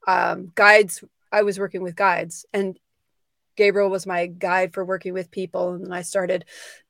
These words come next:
really accessing him just for life in general, you know, asking questions, "Well, what about this?" and trying to gain understanding about things.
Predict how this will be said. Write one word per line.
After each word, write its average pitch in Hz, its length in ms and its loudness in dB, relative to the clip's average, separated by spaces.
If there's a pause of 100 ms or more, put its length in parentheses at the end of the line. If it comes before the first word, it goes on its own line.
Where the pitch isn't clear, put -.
really 233 460 10
accessing 190 1000 4
him 190 420 0
just - 340 -4
for 190 240 2
life 185 580 -2
in 190 120 -6
general, 180 640 -2
you 185 140 -6
know, 180 240 -6
asking 185 360 -6
questions, 180 460 -8
"Well, 190 100 0
what 190 120 2
about 190 320 -2 (120)
this?" 254 280 6
and 185 120 -8
trying 190 240 -2
to 180 80 -4
gain 180 280 -2
understanding 185 720 -2
about 175 340 -6
things. 170 460 -8